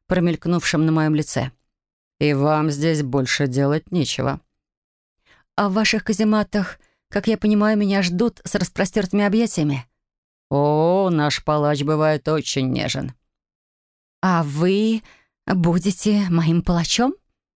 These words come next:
спросила с придыханием. «Быть может, тогда я пойду с вами по доброй воле». Мужчина открыл рот, но внезапно не нашёлся, что сказать. Наши лица разделяли несколько сантиметров,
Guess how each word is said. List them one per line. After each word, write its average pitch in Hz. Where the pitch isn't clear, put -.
спросила 180
с -
придыханием. 143
«Быть 202
может, 208
тогда 190
я 214
пойду 208
с -
вами 196
по 190
доброй 196
воле». 180
Мужчина 208
открыл 185
рот, 196
но 185
внезапно 180
не 175
нашёлся, 180
что -
сказать. -
Наши 226
лица 247
разделяли 196
несколько 190
сантиметров, 190